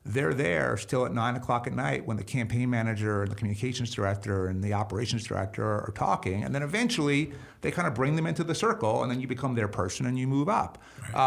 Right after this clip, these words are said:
Speaker 1: Um, <clears throat> so it would seem to me that if I'm in the office, if Chris is in the office, if Jordan's in the office, if, you know,
Speaker 2: Michaela.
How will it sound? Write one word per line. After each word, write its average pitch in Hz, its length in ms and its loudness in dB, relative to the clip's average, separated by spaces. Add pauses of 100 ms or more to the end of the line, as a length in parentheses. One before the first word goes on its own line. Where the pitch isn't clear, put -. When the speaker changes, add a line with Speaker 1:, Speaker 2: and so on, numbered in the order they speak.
(340)
Speaker 1:
Um, 175 160 6
<clears throat> - 20 -2
so 160 120 2
it - 60 2
would 151 140 2
seem 202 200 2
to 156 100 -2
me 185 160 2
that 120 140 0
if 120 100 0 (140)
I'm 131 180 2
in 113 60 2
the 98 100 2
office, - 360 -8
if - 120 -16
Chris - 200 -2
is 107 100 -4
in 101 80 -2
the 95 80 -2
office, 85 300 -8
if 101 80 -10 (120)
Jordan's 117 480 0
in 95 80 -4
the 95 120 -4
office, - 500 -8
if, 87 260 -10 (240)
you 117 100 0
know, 98 280 -2
Speaker 2:
Michaela. 87 400 0